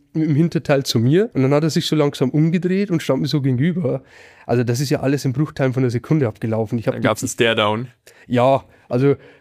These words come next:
Speaker 1: wir hatten dann Face-to-Face Blickkontakt und ich, ich war ja wie versteinert, ich konnte, selbst wenn der mich angegriffen hätte, keine Ahnung, ich konnte überhaupt nichts. Ich war ja fix und fertig.
Speaker 2: Ja.
Speaker 1: Ja, aber es ist friedlich verlaufen, der, wir hatten einfach Blickkontakt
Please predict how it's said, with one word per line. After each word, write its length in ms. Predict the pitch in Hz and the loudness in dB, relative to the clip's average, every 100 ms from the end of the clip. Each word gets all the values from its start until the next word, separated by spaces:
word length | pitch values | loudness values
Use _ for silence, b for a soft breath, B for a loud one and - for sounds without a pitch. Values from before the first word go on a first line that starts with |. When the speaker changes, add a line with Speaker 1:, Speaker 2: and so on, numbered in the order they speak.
| B _ | B _
Speaker 1:
wir 160 | 143 139 | 2 2
hatten 140 | 165 | 4
dann 120 | 147 | 2
Face-to-Face 680 | 131 156 151 135 - 135 156 | 2 0 0 -2 2 0 2
Blickkontakt 800 | 160 156 165 156 156 151 - - | -2 -2 -2 0 -2 -4 -8 -8
und 380 | 160 131 127 127 | 0 0 0 -4
ich, 260 | - 113 117 | -4 -4 -4
ich 140 | 95 | -2
war 100 | 110 | 0
ja 120 | 117 | 0
wie 80 | 117 | 0
versteinert, 500 | 120 107 107 110 117 | -2 -2 -2 0 0
ich 80 | 117 | -2
konnte, 360 | - 117 120 127 | -4 -2 -2 -2
selbst 240 | 123 127 | -2 -2
wenn 100 | 135 | 0
der 80 | 127 | 0
mich 140 | 120 117 | 0 0
angegriffen 540 | 127 127 170 110 120 | -2 -2 -6 -4 -2
hätte, 200 | 113 113 | -2 -4
keine 300 | 117 110 110 | -4 -2 0
Ahnung, 220 | 110 113 | 0 -2
ich 260 | 117 101 - | -4 -10 -6
konnte 220 | 120 110 | -4 -2
überhaupt 260 | 110 113 117 | 0 0 -2
nichts. 280 | 104 - - b b | -6 -10 -16 b b
Ich 120 | - 110 | -4 0
war 80 | |
ja 80 | 110 | 0
fix 200 | 107 123 | -2 -2
und 60 | 110 | -2
fertig. 400 | 113 113 - - - | -2 -4 -12 -14 -12
Speaker 2:
Ja. 220 | 120 107 - - | -8 -8 -10 -2
Speaker 1:
Ja, 220 | 98 160 | 2 2
aber 120 | 170 | 2
es 100 | 147 | 0
ist 140 | 156 - | -2 -2
friedlich 280 | 160 170 156 | -2 -2 -2
verlaufen, 460 | 139 143 190 160 | 0 0 -2 -2
der, 160 | 139 131 | -2 0
wir 160 | 131 | -2
hatten 140 | 143 147 | 0 0
einfach 200 | 139 - | -2 -4
Blickkontakt 720 | - 156 170 170 170 - | -4 -4 0 0 -2 -6